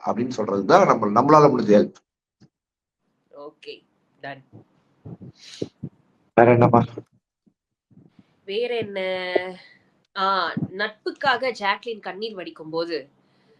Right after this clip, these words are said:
Speaker 2: ரயான் அவர்கள் எதா இருந்தாலும் வெளிப்படையா பேசி ஒருத்தர் ஒருத்தர் இன்னும் ஒன்பது நாள் தான் இருக்கு, வெளிப்படையா, வெளிப்படையா அப்படின்னு சொல்லும் போது
Speaker 1: அதைத்தான் நானும்
Speaker 2: ரயான்
Speaker 1: கேட்கிறேன். ரயா, நீங்க எதா இருந்தாலும் வெளிப்படையா பேசுங்க.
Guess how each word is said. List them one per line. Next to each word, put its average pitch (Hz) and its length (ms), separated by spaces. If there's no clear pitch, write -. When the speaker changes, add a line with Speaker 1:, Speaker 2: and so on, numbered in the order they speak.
Speaker 2:
ரயான் 254 460
அவர்கள் 180 380
எதா 320 320
இருந்தாலும் 349 360
வெளிப்படையா 415 520
பேசி 311 580
ஒருத்தர் 302 360
ஒருத்தர் - 200
இன்னும் 320 200
ஒன்பது 311 340
நாள் 320 220
தான் 359 140
இருக்கு, 277 280
வெளிப்படையா, 311 680
வெளிப்படையா 302 520
அப்படின்னு 254 140
சொல்லும் 247 260
போது 247 120
Speaker 1:
அதைத்தான் 208 240
நானும் 185 320
Speaker 2:
ரயான் 202 60
Speaker 1:
கேட்கிறேன். 156 340
ரயா, 135 280
நீங்க 160 160
எதா 151 240
இருந்தாலும் 208 320
வெளிப்படையா 214 520
பேசுங்க. 190 540